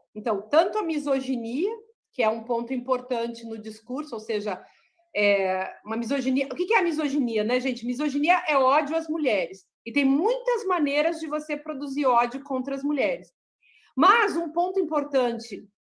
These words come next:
nessa, nesse contexto da destruição, um ponto importante desse, desse discurso de ódio, é, é um pouco mais sofisticado, e isso a Damares faz muito bem, ela faz de uma maneira sofisticada. Ela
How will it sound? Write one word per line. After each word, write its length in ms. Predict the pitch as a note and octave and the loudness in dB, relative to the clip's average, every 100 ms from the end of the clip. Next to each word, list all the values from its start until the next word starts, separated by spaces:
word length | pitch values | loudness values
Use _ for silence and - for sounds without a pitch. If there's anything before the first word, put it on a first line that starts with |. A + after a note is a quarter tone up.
| _ _ _ | _ _ _
nessa, 680 | A#3 A3 G#3+ G#3+ G#3+ F#3+ F3+ | -4 -2 -2 -2 -2 -2 -4
nesse 240 | G#3+ G#3+ G#3+ | -6 -6 -6
contexto 420 | A3 A3 G#3+ A3 | -4 -2 -2 -2
da 80 | G3+ | -4
destruição, 720 | G3 G3 F#3+ G3+ - C#4 C4 | -2 -4 -8 -10 -2 0 0
um 100 | G#3+ | -2
ponto 240 | A3+ A3+ | -6 -4
importante 540 | A3+ A3 G#3+ A3+ A3 F#3+ | -6 -6 -4 -4 -6 -6
desse, 440 | G3+ G3+ F#3+ E3 _ _ _ _ | -6 -6 -12 -12 _ _ _ _
desse 200 | A3+ A3+ | -4 -4
discurso 500 | G#3+ G#3+ - A#3 - | -6 -8 -8 -10 -8
de 160 | G3+ G#3 | -4 0
ódio, 580 | G#3 C4+ D#4 A3 F#3+ - _ _ _ _ - | 4 4 2 0 -8 -12 _ _ _ _ 2
é, 440 | A#3+ A#3 A3+ A3+ - _ A#3 | 6 6 6 0 -8 _ 0
é 80 | |
um 80 | C4 | 2
pouco 260 | C4+ G#4 G#4+ | 4 2 2
mais 160 | E4+ | -2
sofisticado, 880 | E4+ E4+ D4+ - D4+ C4 G3+ F#3+ F3+ | -2 -4 -4 -4 -2 2 4 4 0
e 140 | G#3 B3 | -4 -4
isso 180 | B3 | -2
a 40 | C#4+ | 0
Damares 480 | C4 B3+ B3 B3+ - | 2 4 2 2 -2
faz 180 | C4 | -2
muito 240 | B3 B3+ B3+ | 0 -2 0
bem, 140 | A3+ | -2
ela 140 | F#3+ G3+ | -2 2
faz 240 | A#3 A3+ | 2 4
de 60 | B3 | 2
uma 60 | |
maneira 360 | B3 B3 B3 C4+ | 2 4 4 4
sofisticada. 880 | C#4+ C#4 - - D4+ C#4+ G3 E3 F3+ _ _ _ _ _ _ - | 0 -6 -8 -10 -4 2 4 2 -4 _ _ _ _ _ _ 0
Ela 920 | A3 A#3+ B3+ A#3 A3 G#3 G3 F#3 | 4 6 8 8 6 4 0 -4